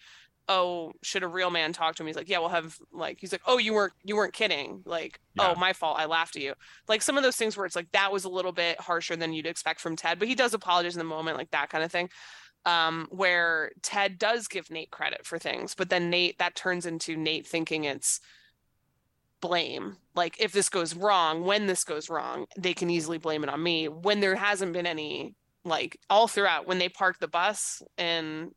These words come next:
Speaker 1: um, when Ted leaves the game, um, Roy immediately, she's like, "Oh, it's the Roy Kent effect." And he's like, "That was all Nate." Like, they, they do such a great job of, like, sharing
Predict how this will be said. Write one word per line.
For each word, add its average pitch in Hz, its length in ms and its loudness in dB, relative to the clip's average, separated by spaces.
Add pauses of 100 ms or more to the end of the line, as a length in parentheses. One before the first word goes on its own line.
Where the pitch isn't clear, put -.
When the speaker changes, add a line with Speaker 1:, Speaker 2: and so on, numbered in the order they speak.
(120)
Speaker 1:
um, 160 540 -4 (540)
when 156 500 -4 (120)
Ted 170 280 2
leaves 170 300 -4
the 165 80 -10
game, 160 340 0 (680)
um, 156 540 -2 (100)
Roy 190 260 4
immediately, 175 480 -2
she's 190 200 -6
like, 196 100 -4
"Oh, 277 100 4
it's 240 160 2
the 214 60 -6
Roy 208 160 -2
Kent 214 280 -4
effect." - 280 -4
And 160 60 -8
he's 156 80 -8
like, 147 120 -6
"That 170 140 2
was 165 140 -2
all 160 480 2
Nate." 156 240 -2 (340)
Like, 180 160 0
they, 185 240 2 (100)
they 190 200 0
do 208 200 -4
such 214 160 -8
a 190 60 -6
great 180 160 2
job 175 200 2
of, 170 120 -10
like, 151 140 -6
sharing 165 760 0